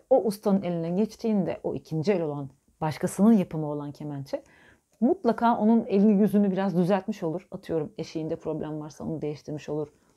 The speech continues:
Telinde problem varsa onları değiştirmiş olur. E, yayında bir problem varsa yayını değiştirmiş olur. Yayın kıllarını yenilemiş olabilir. Ne bileyim germiş olabilir. Bir sürü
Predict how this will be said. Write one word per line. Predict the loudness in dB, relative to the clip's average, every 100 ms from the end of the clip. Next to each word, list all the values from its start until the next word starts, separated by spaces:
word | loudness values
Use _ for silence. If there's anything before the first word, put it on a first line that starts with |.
| _ _ _ 0
Telinde | 4 6 4 2
problem | 2 2 0 -2
varsa | -4 -6 -6
onları | -6 -6 -6
değiştirmiş | -6 -6 -8 -8 -4
olur. | -4 -4 -8 -20 -20 _ _ 0
E, |
yayında | 2 2 4 4 6 4 4 0
bir |
problem | -2 -4 -2 -2 -4
varsa | -4 -6 -8 -8 -10 -20 _ _ -6
yayını | 0 2 2 0 -4 _ _ _ _ 0
değiştirmiş | 2 2 0 -2 0
olur. | 0 0
Yayın | 2 2 0
kıllarını | -2 -2 -2 -2
yenilemiş | -2 -2 -2 -4
olabilir. | -2 0 0 0 -2 _ _ _ _ _ -4
Ne | 2 4
bileyim | 4 2
germiş | 2 2 2 0
olabilir. | 0 0 2 0 -2
Bir | 2 2
sürü | 2 0 0